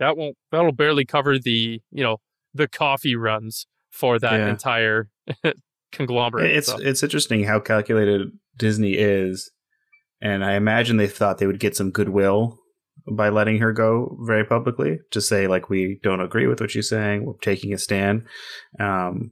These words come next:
Speaker 2: but ne-, there's, like, a, it's a bit of a double-edged sword, right? 'Cause in some ways they could have just let her go quietly and avoided all this. Um, but then,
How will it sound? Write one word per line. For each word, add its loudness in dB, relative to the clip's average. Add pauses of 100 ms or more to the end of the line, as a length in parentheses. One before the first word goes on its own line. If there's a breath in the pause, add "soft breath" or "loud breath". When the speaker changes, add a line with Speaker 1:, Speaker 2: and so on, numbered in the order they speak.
Speaker 2:
but 2
ne-, 4
there's, 2
like, 0
a, 4
it's 0
a -2
bit 0
of 2
a 0
double-edged 0
sword, 2
right? 2
'Cause -2 (500 soft breath)
in 0
some 2
ways 2
they 2
could 2
have 4
just -4
let 2
her 0
go 0
quietly 0
and -6
avoided 0
all 2
this. -2 (500 soft breath)
Um, -4 (840)
but -2
then, 0